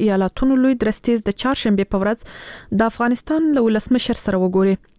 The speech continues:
ور له مخه داسې راپورونه خپاره سوي دي چې اشرف غني به له جوزف ډانفورد څخه وغواړي چې پر پاکستان فشار راولي. پاکستان چې کابل یې له اوږدې مودې راهیسې د طالبانو په ملاتړ تورنوي، تر فشار، تر فشار لاندې راغلی دی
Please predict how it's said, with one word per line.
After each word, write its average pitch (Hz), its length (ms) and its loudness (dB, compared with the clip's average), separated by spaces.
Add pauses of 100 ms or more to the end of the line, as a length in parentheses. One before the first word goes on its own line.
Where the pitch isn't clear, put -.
(160)
ور 277 180 2
له 285 120 2
مخه 294 200 -2
داسې 277 240 -2
راپورونه 240 400 0
خپاره 202 300 -2
سوي 233 260 0
دي 226 60 2
چې - 320 0
اشرف 190 320 -4
غني 208 240 2
به 269 40 0 (520)
له 254 200 2 (100)
جوزف 247 360 0
ډانفورد 220 460 0
څخه 202 260 -2
وغواړي 226 460 2
چې 214 180 -2
پر 208 160 -4
پاکستان 220 480 -2
فشار 220 380 -2
راولي. 185 280 2 (340)
پاکستان 294 440 -2
چې - 160 -10
کابل 233 300 0
یې 247 160 2
له - 20 0
اوږدې 196 380 0
مودې 226 280 2
راهیسې - 800 -2
د 233 140 -2
طالبانو 269 400 0
په 233 140 2
ملاتړ 220 420 -2
تورنوي، 208 380 2 (320)
تر 214 120 -6
فشار، 247 400 2 (220)
تر 220 420 0
فشار - 360 -2 (200)
لاندې 233 320 2
راغلی 247 400 0
دی 359 60 2